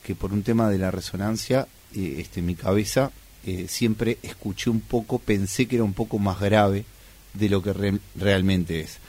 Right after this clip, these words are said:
De ahí que el, el paso inmediato es, este, familiarizate, amigate, porque es tu voz. Porque si yo estoy hablando y al mismo tiempo me estoy escuchando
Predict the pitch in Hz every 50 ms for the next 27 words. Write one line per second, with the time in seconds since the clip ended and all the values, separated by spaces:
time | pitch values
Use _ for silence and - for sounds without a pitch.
0 | - - - - - - - - - - - - - - 101 104 107 110 104 98
1 | 101 110 120 127 143 139 - 117 98 82 82 87 85 - - - 92 - - 90
2 | 90 87 85 85 82 78 - 107 107 104 - - 107 98 101 101 98 98 101 104
3 | 113 110 - 147 117 110 113 131 156 151 - - - - - - 87 90 80 -
4 | - 92 85 80 80 - - - - - 104 95 95 95 92 92 95 90 92 90
5 | - - 123 131 139 - 165 - - - 98 95 95 95 92 98 107 131 147 -
6 | - 170 190 185 - 107 92 92 - 120 113 - - 101 95 107 127 139 117 -
7 | - - - - - - - - - - - - - - - - 98 87 87 90
8 | - - 92 - 127 - - - 123 120 110 113 120 123 123 117 104 98 92 87
9 | 92 104 107 98 113 107 101 - 120 120 113 113 104 98 92 - - - - 110
10 | 107 101 98 - - - 110 101 - - 120 113 98 90 90 104 117